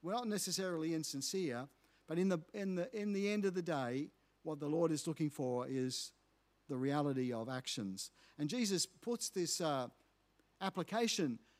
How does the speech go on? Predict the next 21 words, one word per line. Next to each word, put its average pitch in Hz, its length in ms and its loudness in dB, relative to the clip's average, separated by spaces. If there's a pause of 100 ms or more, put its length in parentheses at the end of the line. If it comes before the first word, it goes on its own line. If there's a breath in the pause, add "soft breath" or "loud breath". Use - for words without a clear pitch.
to 160 140 -6
the 143 120 -2
leaders 175 460 0
of 147 100 -4
the 139 80 -4
nation 139 400 -2
when 143 80 -2
he 139 80 -2
finishes 175 460 -4
the 151 60 -10
story 180 340 -4
to 170 160 -6
them. 98 200 -10 (300 soft breath)
"Truly 240 380 0
I 170 100 2
tell 226 260 -2
you," 160 160 0
he 120 80 -4
says 131 400 -4
to 147 80 -6
them, 214 260 -6